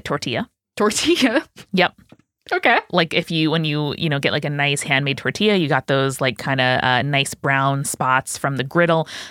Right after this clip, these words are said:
Speaker 1: Those are sort of like the moon craters. I also did learn recently, Julia, and by recently I mean while falling asleep last night while listening to a podcast. And so my brain just fixated onto this fact, which is that the dust of the moon,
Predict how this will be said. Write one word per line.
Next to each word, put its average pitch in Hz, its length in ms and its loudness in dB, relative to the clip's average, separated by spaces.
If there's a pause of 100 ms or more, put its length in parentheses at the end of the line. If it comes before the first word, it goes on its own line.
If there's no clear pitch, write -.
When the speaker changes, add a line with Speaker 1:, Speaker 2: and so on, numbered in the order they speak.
(140)
Speaker 1:
Those 139 260 0
are - 80 -2
sort 127 220 0
of 120 80 -4
like 120 160 -2
the 135 80 -2
moon 175 240 0
craters. 156 440 0 (220)
I 196 80 2
also 285 200 0
did 294 140 0
learn 165 260 0
recently, 185 360 -4
Julia, 202 320 0
and 185 160 -2
by 151 60 2
recently 151 400 -2
I 147 40 0
mean 147 300 -2
while 147 140 -2
falling 135 340 0
asleep - 260 -4
last 143 200 -2
night 151 260 0
while 139 120 0
listening 139 260 -4
to 143 120 -4
a 135 40 0
podcast. 143 640 -2 (100)
And 151 140 -2
so 151 100 -2
my 139 140 0
brain 135 240 -2
just - 200 -6
fixated 143 440 -2
onto 143 640 -2 (380)
this 143 220 -4
fact, 143 360 0
which 156 140 -6
is 151 100 -6
that 135 320 0 (340)
the 165 120 0
dust 147 640 -2
of 214 140 0
the 220 120 2
moon, 226 360 0